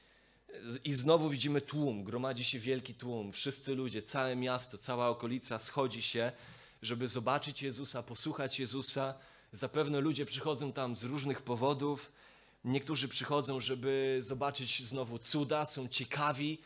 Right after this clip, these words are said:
spektakularnych czynów, chcą zobaczyć jakiś show,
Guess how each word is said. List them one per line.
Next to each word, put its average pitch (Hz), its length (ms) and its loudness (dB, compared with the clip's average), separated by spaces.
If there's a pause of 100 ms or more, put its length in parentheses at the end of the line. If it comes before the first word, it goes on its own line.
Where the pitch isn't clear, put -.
spektakularnych 139 920 0
czynów, 147 520 0 (240)
chcą 135 220 -4
zobaczyć 131 420 -2
jakiś 120 300 -4
show, 147 480 4